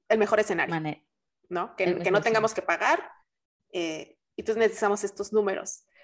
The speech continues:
Speaker 1: Cuando me dicen, "El tiempo de espera es de
Speaker 2: Ujú.
Speaker 1: doce a catorce semanas", bueno, ¿por qué tanto? O sea, no es
Speaker 2: Sí.
Speaker 1: posible. Eh, y todavía creo que esto fue antes de la, justo lo empecé a tramitar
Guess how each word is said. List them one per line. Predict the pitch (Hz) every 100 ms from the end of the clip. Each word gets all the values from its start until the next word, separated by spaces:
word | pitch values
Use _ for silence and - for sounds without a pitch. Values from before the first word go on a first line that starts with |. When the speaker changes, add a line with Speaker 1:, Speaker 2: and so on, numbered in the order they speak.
| _
Speaker 1:
Cuando | 190
me | 196
dicen, | 208 220 196
"El | 220 214
tiempo | 254 269
de | 339
espera | 254 - 214 220 226 285 - _ _ _ _ _
es | 208 214 202
de | 214
Speaker 2:
Ujú. | 202
Speaker 1:
doce | 220 294
a |
catorce | 294 202 208 -
semanas", | 208 320 165 180 208 - - _ _ _ _ _ _ _ -
bueno, | - 190 -
¿por | 220 214
qué | 254
tanto? | 269 320 480 - 269 - _ _ _ _ _
O | -
sea, | 226 240
no | 262
es | 294
Speaker 2:
Sí. | 202
Speaker 1:
posible. | 196 - 330 381 415 285 - - -
Eh, | - -
y | 254 247
todavía | 269 294
creo | 302
que | 339
esto | 330 349
fue | 285
antes | 269 277 285
de | 254
la, | 214 208 202 - _ _ _
justo | - 294 285
lo | 320 294
empecé | 208 208 208 220
a |
tramitar | 262 240 226 226